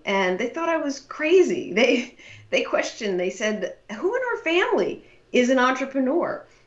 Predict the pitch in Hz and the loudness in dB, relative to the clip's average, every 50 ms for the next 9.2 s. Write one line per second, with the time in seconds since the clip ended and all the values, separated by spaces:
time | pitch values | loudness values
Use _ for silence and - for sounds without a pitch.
0 | - _ - 196 208 220 226 233 226 202 196 190 190 202 196 196 196 208 202 - | -20 _ 0 2 2 4 2 2 2 2 2 2 2 2 2 2 0 0 -2 -2
1 | - - 247 254 247 247 240 233 220 202 185 175 160 160 165 180 208 262 285 294 | 0 0 0 0 2 2 2 2 2 0 0 -2 -4 -6 -10 -8 -8 -6 -4 -2
2 | 302 330 359 - - - - - - _ _ _ 202 202 208 208 208 208 233 262 | -2 0 -2 -2 -4 -10 -18 -20 -20 _ _ _ -4 0 0 2 4 4 4 6
3 | 254 233 185 156 139 139 - - 175 185 180 214 240 247 247 254 196 180 175 170 | 4 4 2 0 -2 -6 -6 -4 -4 -2 -2 0 0 0 2 2 0 0 0 -2
4 | 160 160 170 170 170 170 165 165 160 156 - - 156 151 151 147 - 240 - - | -2 -2 -2 -2 -2 -2 -2 -2 -2 -4 -4 -2 -2 -2 -2 0 0 0 2 2
5 | 170 170 - - 135 - - - - - - - - 190 208 202 196 196 196 196 | 0 -2 -2 -2 -4 -6 -6 -12 -20 -20 -10 -4 0 4 6 6 6 6 4 2
6 | 202 185 185 196 180 170 180 180 180 - 170 170 175 185 - - - 381 339 - | 2 2 2 2 2 2 2 2 2 -2 -2 0 0 0 0 4 4 4 4 6
7 | - 453 370 - - - 349 339 - - 320 311 - - - - 571 - - - | 6 4 4 4 2 0 -2 -2 -2 -4 -4 -4 -4 -6 -6 -4 -2 -2 -2 -2
8 | - - 349 294 269 269 233 202 190 202 - 190 185 185 165 165 160 160 160 143 | -6 -6 -4 -2 -2 -2 0 0 -2 -2 -4 -4 -4 -4 -4 -2 -4 -4 -4 -4
9 | - - - | -4 -6 -8